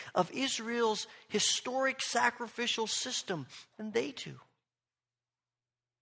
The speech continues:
Who else but these guys are holding together the institution of Judaism?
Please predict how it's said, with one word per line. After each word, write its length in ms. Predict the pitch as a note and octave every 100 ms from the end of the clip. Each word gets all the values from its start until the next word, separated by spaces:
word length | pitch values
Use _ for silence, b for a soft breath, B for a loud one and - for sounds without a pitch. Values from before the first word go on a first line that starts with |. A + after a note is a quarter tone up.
| _ _
Who 260 | - D#4 E4
else 280 | C4+ C4+ -
but 180 | A3 -
these 260 | B3 C4+
guys 460 | - F#3 D3+ C#3 - B B
are 120 | F3
holding 560 | E3 - C#4 D4 C#4 B3
together 440 | G#3 G#3+ G#3+ A3+
the 260 | F#3+ F3 A#3+
institution 840 | B3 - - - B3+ C4 - F#3
of 1400 | B2+ - - - _ _ _ _ _ _ _ _ _ -
Judaism? 600 | - C#3 E4+ F3+ B2 C#3+